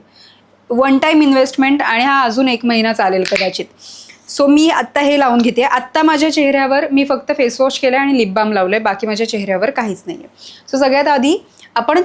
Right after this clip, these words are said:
छान मॉइश्चरायझर लावून घ्यायचं. आता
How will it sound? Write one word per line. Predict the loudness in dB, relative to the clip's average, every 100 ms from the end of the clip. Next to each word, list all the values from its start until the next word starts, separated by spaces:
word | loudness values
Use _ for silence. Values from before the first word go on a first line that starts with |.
| -2
छान | -4 -2 0 2
मॉइश्चरायझर | 2 4 2 0 0 2 2
लावून | 2 0 0
घ्यायचं. | -4 -6 -6 -18 _ _ _ -20 -10 -4
आता | -2 2 2